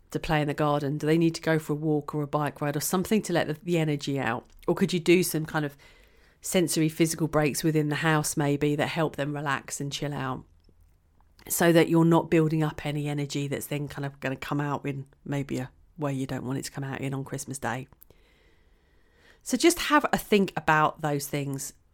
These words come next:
Hopefully I've given you a kind of some ideas, brief and short as always with me. I want to, you know, Christmas should be what we want it to be, not what everybody else wants it to be. So if you want a P J day with your family on Christmas Day,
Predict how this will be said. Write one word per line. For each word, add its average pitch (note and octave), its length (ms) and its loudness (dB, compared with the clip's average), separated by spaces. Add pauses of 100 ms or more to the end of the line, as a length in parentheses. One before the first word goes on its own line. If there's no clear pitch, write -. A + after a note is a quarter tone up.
(160)
Hopefully G#3 720 4
I've D#3 140 -2
given D#3+ 240 2
you D3+ 140 4
a D3 40 0
kind D#3 240 2
of D3 140 -2
some D#3+ 220 -2
ideas, D3 640 0 (140)
brief B3 260 6
and G#3 100 2
short G#3+ 380 4
as F3 200 2
always F#3 420 4
with E3+ 80 -12
me. E3+ 340 2 (840)
I G#3 80 6
want A3 320 8
to, B3+ 320 4 (420)
you A3 80 6
know, G#3+ 80 10
Christmas A3+ 460 2
should - 180 2
be E3+ 540 6
what D#3+ 260 0
we E3 220 4
want D#3 320 2
it E3 120 -2
to D#3 80 -2
be, C#3+ 380 0
not F3 220 2
what A#2 80 2
everybody D#3+ 360 2
else D#3 220 2
wants D3+ 240 -4
it - 120 -6
to D3 100 -10
be. D3 220 0
So D3 120 -2
if E3 100 -2
you B3+ 120 4
want A#3+ 180 4
a - 60 0
P G3 200 0
J E3 200 0
day D3+ 180 -2
with D#3 160 -2
your E3 80 0
family E3 400 0
on D3+ 140 -2
Christmas D3+ 340 -6
Day, C#3+ 460 -2